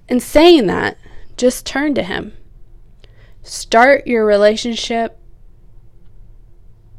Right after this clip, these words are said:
You just come as you are. Coming to God doesn't just secure your future,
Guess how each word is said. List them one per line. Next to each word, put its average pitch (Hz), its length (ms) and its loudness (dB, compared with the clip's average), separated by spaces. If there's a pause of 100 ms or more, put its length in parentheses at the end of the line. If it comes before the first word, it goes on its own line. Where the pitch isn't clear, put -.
(340)
You 202 160 -16
just - 600 -8
come 196 560 -10 (200)
as 180 440 -10
you - 200 -12
are. - 380 -8 (1800)
Coming 294 340 -2
to 269 100 -8
God 196 520 -2 (120)
doesn't 196 340 -2
just 185 280 -8
secure 196 420 -4
your 185 160 -4
future, 185 640 -10